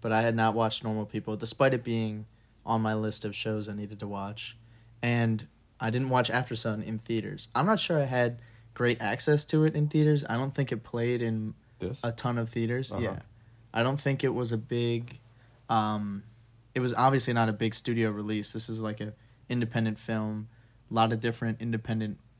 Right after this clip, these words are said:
Speaker 1: film companies, production houses credited in the beginning. So this is really the, the cast list. W-, I mean, we're looking at it. It's not long.
Speaker 2: No.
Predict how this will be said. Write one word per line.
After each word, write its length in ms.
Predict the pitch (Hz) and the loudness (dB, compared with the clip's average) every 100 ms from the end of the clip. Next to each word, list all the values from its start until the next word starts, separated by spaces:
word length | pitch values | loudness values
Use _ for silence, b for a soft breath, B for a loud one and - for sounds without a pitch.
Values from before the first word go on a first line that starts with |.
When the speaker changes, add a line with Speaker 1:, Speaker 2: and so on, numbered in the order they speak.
| _ - | _ -8
Speaker 1:
film 320 | 123 113 107 | -2 -2 -2
companies, 680 | - 117 117 123 123 123 117 | -2 -2 -2 -2 -4 -4 -8
production 420 | - 113 110 123 | -6 -4 -4 -2
houses 640 | 113 113 117 117 117 - - b b b | 0 0 0 -2 -2 -6 -10 b b b
credited 420 | - 113 113 113 110 | -2 0 2 2 0
in 120 | 110 | 0
the 60 | 107 | -2
beginning. 480 | 110 113 113 113 | -2 0 0 -2
So 500 | 113 - 107 107 110 110 b b b b - - - - - | -4 -4 -4 -6 -10 -14 b b b b -20 -20 -20 -20 -10
this 260 | 127 143 180 | -2 2 6
is 160 | 156 | 4
really 680 | 131 139 135 131 127 123 120 - b b - | 6 4 4 4 2 0 -4 -12 b b -2
the, 200 | 127 - - - - _ - | 0 0 -4 -20 -20 _ -16
the 640 | 110 123 131 123 117 113 - - - - - - | -6 2 6 6 4 0 -4 -14 -20 -20 -20 -4
cast 420 | 131 165 240 127 | 4 4 4 2
list. 280 | 120 117 - | 0 0 -2
W-, 160 | 104 - | -4 -2
I 80 | |
mean, 180 | 120 117 | -2 0
we're 120 | 117 | 0
looking 280 | 120 147 123 | 0 0 0
at 120 | 110 113 | 0 0
it. 120 | - | -2
It's 200 | 117 - | -2 0
not 380 | 120 120 156 123 | 2 4 2 0
long. 440 | 107 107 104 127 - - | -2 -2 -6 -8 -10 -8
Speaker 2:
No. 180 | 82 | -8